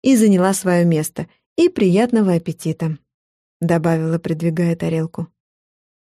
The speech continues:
«Какой милый зверёк», заметила гостья лорда Роберта и одарила нас со стайкой улыбкой. «Как её зовут?» «Горностайка».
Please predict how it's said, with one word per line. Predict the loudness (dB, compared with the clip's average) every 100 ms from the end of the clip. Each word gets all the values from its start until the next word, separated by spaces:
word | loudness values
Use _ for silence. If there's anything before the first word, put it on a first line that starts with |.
| _ _
«Какой | -10 -8 -2 2
милый | 4 4 4 4
зверёк», | 2 2 2 0 -2 -6 _ _ _ -8
заметила | 0 2 0 0 -2
гостья | -2 0 0 -2 -2 0
лорда | 2 0 -2
Роберта | 0 0 0 -2 -4 -8 -4
и | -2
одарила | 0 0 2 2 2
нас | 2 0 -4 -12 _ _
со | -4 -4
стайкой | -2 -2 -2 -2 -6 -6
улыбкой. | -4 -2 -2 -6 -14 -14 _ _ _ _
«Как | -10 -2
её | 0 2
зовут?» | 0 -4 -6 -10 -10 -20 _ _ _ _ _ _ _ _ _ _
«Горностайка». | -2 2 0 0 0 0 0 -4